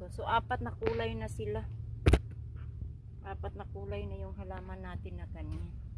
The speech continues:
Yan, guys. Oh, ang ganda. Hmm. So, hiniwalay-hiwalay natin. Yan. Yan yung nadagdag. So, ayan, guys. Balikan natin yung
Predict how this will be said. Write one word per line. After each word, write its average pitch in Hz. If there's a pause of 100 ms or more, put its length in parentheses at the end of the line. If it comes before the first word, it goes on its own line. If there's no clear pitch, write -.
(880)
Yan, 190
guys. 190
Oh, 220
ang 196
ganda. 196 (2000)
Hmm. 202 (1000)
So, 208
hiniwalay-hiwalay 196
natin. - (1400)
Yan. 165 (1800)
Yan 190
yung 202
nadagdag. 185 (1000)
So, -
ayan, 202
guys. 202
Balikan 196
natin 196
yung 190